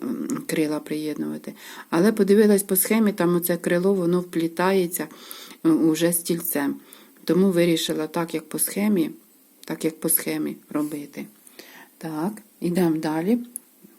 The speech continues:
Цікаве, в мене цікаве є. Так.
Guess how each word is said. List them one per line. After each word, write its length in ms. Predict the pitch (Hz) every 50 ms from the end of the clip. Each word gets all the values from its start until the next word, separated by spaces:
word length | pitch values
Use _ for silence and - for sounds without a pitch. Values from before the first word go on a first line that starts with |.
| _ _ -
Цікаве, 600 | - - 151 147 - 151 143 147 156 185 202 208 208 - _ -
в 60 | - -
мене 340 | 143 147 156 156 170 190
цікаве 480 | 180 - - 170 - - 156 165 175 170
є. 220 | 165 160 147 147 143 - _ - - - - _ _ _ -
Так. 200 | 165 151 -